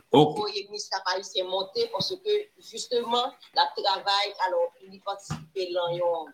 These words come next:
Speaker 2: konkou Miss Ekolojik, sa vle di ke, ke la defann valè anviwònman, tout bagay sa yo, e aktu-, e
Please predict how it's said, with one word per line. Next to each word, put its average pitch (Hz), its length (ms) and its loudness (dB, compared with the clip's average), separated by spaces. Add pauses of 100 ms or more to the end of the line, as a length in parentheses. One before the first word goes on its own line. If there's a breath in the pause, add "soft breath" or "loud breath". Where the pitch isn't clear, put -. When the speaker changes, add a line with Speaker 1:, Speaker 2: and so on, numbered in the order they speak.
Speaker 2:
konkou 226 520 -6 (380)
Miss 220 220 -6 (120)
Ekolojik, 196 640 -2
sa - 160 2
vle 359 120 -2
di 370 160 -2
ke, 440 220 0 (260)
ke 359 160 -6
la 170 140 6 (140)
defann 202 500 -4 (380)
valè 170 320 4 (200)
anviwònman, 175 600 -2
tout 165 100 -20
bagay 160 280 0
sa 160 200 0
yo, 202 220 0
e 180 220 -2 (340)
aktu-, - 340 -2
e 196 120 -2